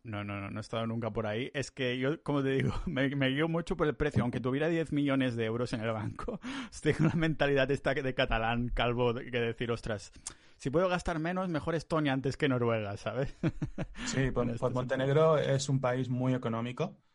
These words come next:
Speaker 2: Diría que es de media igual un veinte, un treinta por ciento más barato que España,
Speaker 1: Ujú.
Speaker 2: eh, así de media. O incluso quizás un poquito más.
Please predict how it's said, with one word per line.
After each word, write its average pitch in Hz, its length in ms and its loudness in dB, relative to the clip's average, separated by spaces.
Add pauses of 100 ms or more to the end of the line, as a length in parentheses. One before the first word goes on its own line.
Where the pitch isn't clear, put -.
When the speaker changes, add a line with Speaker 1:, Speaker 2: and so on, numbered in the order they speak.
(460)
Speaker 2:
Diría 123 360 -2
que 131 160 -2
es - 160 -10
de 120 100 -2
media 120 300 0
igual 117 320 0
un 113 120 -2
veinte, 120 260 -4
un 117 60 -2
treinta 117 280 -2
por 120 100 -4
ciento 113 260 -4
más 107 120 -4
barato 110 240 0
que 110 80 -6
España, 117 400 -2 (560)
Speaker 1:
Ujú. 127 100 -8
Speaker 2:
eh, 110 240 -2
así 113 220 -4
de 110 80 -2
media. 117 360 0 (960)
O 117 160 2
incluso 117 320 -4
quizás 131 280 -2
un 123 100 0
poquito 120 300 -6
más. 139 360 -4